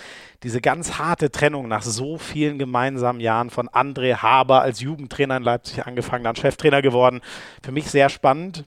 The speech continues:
Sie haben sich schon gemeinsam vor Jahren auf diesen Moment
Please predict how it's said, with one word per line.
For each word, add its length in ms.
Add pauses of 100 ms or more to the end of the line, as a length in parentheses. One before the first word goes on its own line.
Sie 180
haben 140
sich 160
schon 240
gemeinsam 720
vor 240
Jahren 640
auf 180
diesen 240
Moment 540